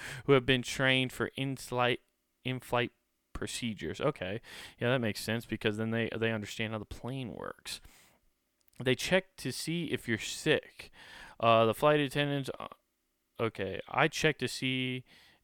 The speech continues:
uh, check if they are drunk, drugged, sick, angry, or afraid. They are extremely important, as if I have the possibility to avoid any kind of trouble.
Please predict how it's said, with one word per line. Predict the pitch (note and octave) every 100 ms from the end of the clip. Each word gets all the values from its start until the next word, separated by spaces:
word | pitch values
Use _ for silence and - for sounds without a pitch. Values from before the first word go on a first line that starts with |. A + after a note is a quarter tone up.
| _
uh, | - B2+ E2+
check | - C3 -
if | -
they | A2+
are | G2
drunk, | F#2+ - B2+ D3 D3 -
drugged, | A2+ A#2+ C3+ C3 A2+
sick, | - B2 B2+ - -
angry, | A2 B2 A#2+ B2+ B2 - _
or | A2 A#2+ B2
afraid. | A#2 A2 - A2+ A2 F#2+ - C3+ C3 -
They | A2 A#2
are | A2
extremely | - - D3 D3 D3+
important, | C#3+ B2 C#3 C3 B2
as | A2+ A#2+ A2+
if | A#2 - -
I | A2+ A#2 A#2+ A#2+ A2+
have | A2 A2+ A2 G#2 - - _ _ _ _
the | G#2+ G2
possibility | - B2+ B2+ A#2+ B2 B2 A2+
to | G#2
avoid | G2 A2+ G#2+ -
any | C3
kind | B2 C3 A#2+
of | G#2+
trouble. | - - - B2+ B2+ A#2 A2+ G#2 G#2+ G#2+